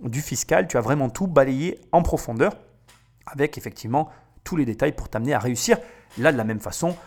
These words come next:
leur produit est exceptionnel dans le sens où, eh bien, ils font une cuisine qui est à la fois unique, mais aussi originale. On a vraiment une très haute valeur ajoutée dans ce qu'ils proposent. Et enfin, bah, il y a tout un contexte, un univers. C'est,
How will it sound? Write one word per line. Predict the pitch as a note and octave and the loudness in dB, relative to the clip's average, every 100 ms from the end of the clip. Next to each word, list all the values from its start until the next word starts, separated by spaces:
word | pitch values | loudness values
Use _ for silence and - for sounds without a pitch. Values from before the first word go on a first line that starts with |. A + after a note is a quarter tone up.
| - | -10
leur | - D3 E3+ | 2 4 6
produit | - D3 D3+ | 2 0 2
est | B2+ | 0
exceptionnel | A2+ B2 - A2+ E3+ | -2 -6 -4 -2 -2
dans | C3 | -2
le | A2+ | -2
sens | - D#3+ - | -2 -2 -2
où, | D#3+ E3+ - - - | -6 -6 -12 -20 -14
eh | |
bien, | - D4 - _ - | -4 -4 -4 _ -4
ils | D#3 | -4
font | - - E3 | -4 -2 -2
une | |
cuisine | C3 C3+ B2+ E3 C#3+ | -2 -4 -2 -2 -4
qui | - E3+ C#3+ - | -4 -4 -2 -4
est | A#2 | -2
à | B2+ | 0
la | A#2+ | 0
fois | - A#2 G#2+ - - | 2 2 2 -4 -6
unique, | D3 D#3 B3+ - - _ - | 2 4 4 0 -14 _ -4
mais | C3 C3 | 0 2
aussi | G#2+ - - - | 2 -2 -8 -4
originale. | C#3 B2 A#2+ A2 D3 F#3 - | 0 2 0 2 2 2 -2
On | A#2+ | -2
a | B2 | -2
vraiment | G#2+ C3+ C#3+ | 0 0 0
une | A#2 A2 - - _ | -2 -8 -12 -20 _
très | - D#3+ | -4 4
haute | D#3+ F3 - - - _ _ - | 4 4 -2 -20 -20 _ _ -8
valeur | A#2 C3+ C3+ | 0 4 4
ajoutée | A#2 A2 G#2+ E3+ F3 - - | 2 -2 -2 -2 -2 -6 -14
dans | A#2 E3 | -4 -2
ce | D#3 - | -2 -6
qu'ils | B2+ | -8
proposent. | A#2+ A#2+ - - - - - - | -8 -8 -8 -12 -14 -20 -20 -10
Et | A2 | -4
enfin, | A2 - F3 G3 - _ - _ - | -2 0 0 0 -6 _ -20 _ -8
bah, | D#2+ - - _ _ | -6 -6 -12 _ _
il | A2 | -6
y | |
a | G2 | -4
tout | - A#2 | -6 -6
un | A#2+ | -4
contexte, | A2 C3 C#3 - - | -2 -2 -2 -4 -6
un | G2+ A#2+ | -8 -4
univers. | D3+ F3 E3+ D#3+ - | -2 0 2 0 0
C'est, | - | -4